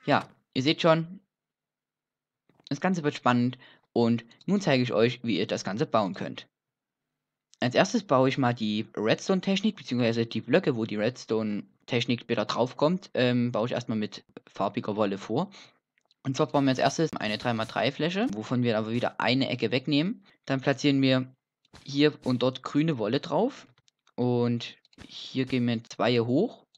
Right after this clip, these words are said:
bauen den unteren wieder weg, bauen hier nochmal einen magentafarbenen Wollblock her und hier auch nochmal.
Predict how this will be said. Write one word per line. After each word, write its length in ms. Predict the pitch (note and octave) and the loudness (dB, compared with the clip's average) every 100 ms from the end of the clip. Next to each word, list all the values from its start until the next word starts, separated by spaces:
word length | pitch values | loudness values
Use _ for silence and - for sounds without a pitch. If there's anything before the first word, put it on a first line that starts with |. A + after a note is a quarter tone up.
| - - | -10 -2
bauen 180 | A2+ | -2
den 120 | A#2+ - | -2 -2
unteren 260 | C3+ C3 | -2 0
wieder 180 | A#2+ A2 | -2 0
weg, 260 | D3+ A#3 - _ _ | 0 -2 -14 _ _
bauen 200 | - G2 | -6 -6
hier 120 | A#2 C#3 | -2 -2
nochmal 320 | C#3+ C#3 A#2 | -2 -2 0
einen 160 | A#2 | -2
magentafarbenen 720 | A2 A2+ B2 B2 B2 A2+ A#2 A2 | -2 -2 -2 -2 -4 -4 -4 -4
Wollblock 360 | G#2+ A#2 G#2 | -6 -6 -6
her 200 | B2 A#2+ B2+ | -4 -4 -6
und 180 | - - | -12 -6
hier 120 | A#2+ | -2
auch 120 | C#3+ | -2
nochmal. 320 | C#3+ C#3 C3+ | -2 -2 -4